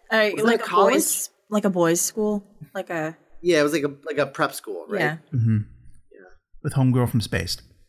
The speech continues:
Speaker 2: Yeah, where he was so professory, he actually wore a graduation outfit every day.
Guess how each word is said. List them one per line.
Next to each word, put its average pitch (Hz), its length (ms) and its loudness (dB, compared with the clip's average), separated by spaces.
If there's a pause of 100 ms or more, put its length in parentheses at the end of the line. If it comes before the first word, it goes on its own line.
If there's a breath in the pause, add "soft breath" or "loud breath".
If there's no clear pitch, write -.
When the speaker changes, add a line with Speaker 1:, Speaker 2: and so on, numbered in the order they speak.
(720)
Speaker 2:
Yeah, 101 220 -12
where 135 220 2
he 175 100 4
was 165 200 4
so 170 200 6
professory, 147 840 0
he 123 300 -4
actually 123 360 0
wore 120 240 0
a 110 40 -6
graduation 113 600 -2
outfit 92 320 -12
every 85 200 -18
day. 87 180 -20